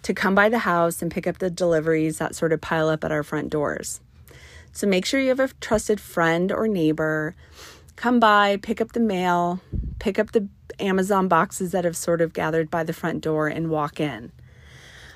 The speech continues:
But choose somebody that you know will actually walk through your house and just do, like, a little check on everything.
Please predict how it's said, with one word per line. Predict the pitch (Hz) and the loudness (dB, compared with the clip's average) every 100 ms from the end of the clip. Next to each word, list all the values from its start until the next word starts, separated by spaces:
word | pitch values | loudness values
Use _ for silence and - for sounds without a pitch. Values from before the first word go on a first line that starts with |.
| - - - - | -20 -20 -2 2
But | 285 359 190 156 - - - | 4 4 2 0 -4 -14 -4
choose | - 302 359 508 | 2 4 4 4
somebody | - 226 185 156 156 156 160 196 - - - | 2 2 6 4 4 4 2 -2 -2 -2 -2
that | 214 190 180 | 2 4 4
you | 190 226 | 2 4
know | 269 196 160 156 160 180 | 4 6 6 4 2 -2
will | 208 202 - | -2 -2 2
actually | 156 175 - 220 220 | 2 2 -6 0 0
walk | 202 165 156 160 - | 2 0 0 -2 -6
through | - 170 165 151 127 - - - - - - - | -18 -6 -2 0 -2 -6 -14 -20 -20 -20 -20 -4
your | 185 175 | 0 2
house | - 151 147 170 - - | 2 2 2 0 -6 -4
and | 175 165 170 170 - | 0 2 2 -2 -6
just | - 427 - | 0 0 0
do, | - 508 427 | 6 6 6
like, | 247 226 | 4 2
a | |
little | 196 185 190 185 185 | 2 4 6 6 4
check | - - 180 - | 0 2 2 0
on | 165 165 | -2 0
everything. | - 156 156 151 147 143 - | 0 0 -2 -2 -4 -6 -10